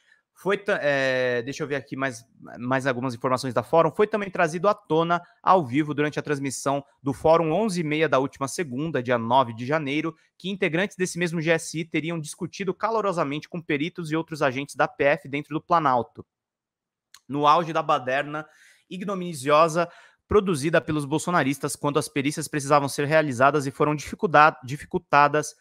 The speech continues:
ou questionadas por militares. Agora, diante da investigação aberta pelas mais diferentes instituições do Estado para apurar essas condutas e que inequi-, inevi-,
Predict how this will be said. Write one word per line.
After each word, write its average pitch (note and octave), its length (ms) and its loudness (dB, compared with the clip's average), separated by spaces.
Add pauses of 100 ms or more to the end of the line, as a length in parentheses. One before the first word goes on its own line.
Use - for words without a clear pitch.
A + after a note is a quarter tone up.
(200)
ou G3+ 200 0
questionadas C#3+ 680 -2
por C#3+ 160 -6
militares. B2+ 800 0 (340)
Agora, E3+ 340 4
diante F3+ 300 -4
da F#3+ 100 0
investigação E3+ 520 -2
aberta C3+ 600 2
pelas C3+ 280 -2
mais D3 200 -2
diferentes C#3+ 500 -6
instituições C3 680 -8
do C3+ 80 -8
Estado E3 460 2
para C#3+ 200 0
apurar B2+ 280 0
essas B2+ 260 -10
condutas F3 640 -4 (240)
e D3+ 100 -6
que F#3+ 260 -10
inequi-, F#3+ 400 -4 (100)
inevi-, F#3 640 -2